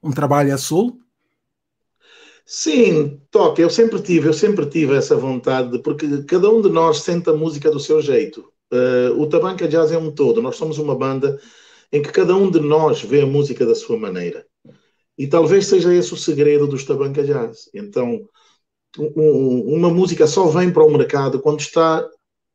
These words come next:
Speaker 2: quando é de agrado de todos os elementos. Nós conseguimos, eh, nós conseguimos, eh, colocar na música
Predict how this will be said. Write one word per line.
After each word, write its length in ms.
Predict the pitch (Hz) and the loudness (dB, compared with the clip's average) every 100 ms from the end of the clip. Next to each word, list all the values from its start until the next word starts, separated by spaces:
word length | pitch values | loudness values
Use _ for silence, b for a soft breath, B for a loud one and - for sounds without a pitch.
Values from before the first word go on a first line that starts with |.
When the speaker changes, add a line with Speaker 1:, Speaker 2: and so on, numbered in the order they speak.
| _ | _
Speaker 2:
quando 240 | 165 160 | -2 2
é 80 | 190 | 2
de 160 | 175 175 | 4 4
agrado 380 | 156 165 160 156 | 6 4 2 0
de 200 | 156 - | -4 2
todos 400 | 185 160 127 110 | 2 2 -2 -6
os 40 | |
elementos. 680 | 110 104 101 98 - - _ _ _ _ _ _ - | -6 -6 -8 -12 -18 -20 _ _ _ _ _ _ -16
Nós 120 | - | -6
conseguimos, 720 | 147 147 139 151 143 - b b b b - | -4 -4 -2 -2 -2 -6 b b b b 2
eh, 500 | 151 156 143 143 143 | 8 8 8 6 6
nós 200 | 143 147 | 4 2
conseguimos, 840 | - 147 - 165 151 143 - - _ _ _ _ _ _ | 0 -4 -4 -4 -2 -4 -10 -18 _ _ _ _ _ _
eh, 880 | 139 135 135 123 123 123 120 120 113 | -4 -2 -2 -4 -8 -10 -8 -8 -8
colocar 680 | - 165 151 180 160 123 113 - _ _ | -4 -2 0 0 0 0 -4 -12 _ _
na 160 | 123 127 | -4 -2
música 680 | 135 156 156 190 196 208 | 0 0 0 0 0 -2